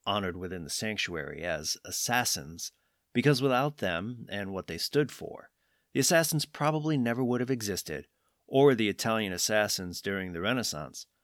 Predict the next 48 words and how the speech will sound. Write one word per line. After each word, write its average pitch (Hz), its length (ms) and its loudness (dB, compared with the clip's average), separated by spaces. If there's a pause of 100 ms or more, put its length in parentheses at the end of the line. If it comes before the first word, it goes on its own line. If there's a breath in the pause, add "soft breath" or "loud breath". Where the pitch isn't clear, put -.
(220)
might 185 180 4
have 175 80 0
thought 139 260 2
the 120 100 0
Order 113 280 4
of 107 100 0
Assassins 87 560 -2
was 80 160 -12
much 104 360 -2
older 98 480 0 (240)
than 120 120 -4
their 127 120 2
public 78 500 -2
historical 78 720 -8 (140)
foundations. 92 760 -6 (1600)
These 202 200 6
are 226 60 8
the 208 100 6
things 143 280 2
that 131 100 2
have 120 60 2
been 117 100 0
bothering 92 320 2
me 92 100 -6
about 90 200 -4
the - 80 -6
series 87 320 -2
overall 85 400 0
since 85 340 -4
the 87 100 -8
release 78 320 -6
of 78 60 -10
Assassin's 73 460 -8
Creed 78 180 -6
Odyssey, 82 380 0
though. - 260 -16 (1400)
I 139 140 4
know 156 280 4
it's 160 200 0
not 147 160 2
the - 80 -10
fault 135 200 6
of 127 100 2
the 117 60 -4
character 120 540 0
of 101 140 -4
Darius 117 420 4
himself, 107 720 2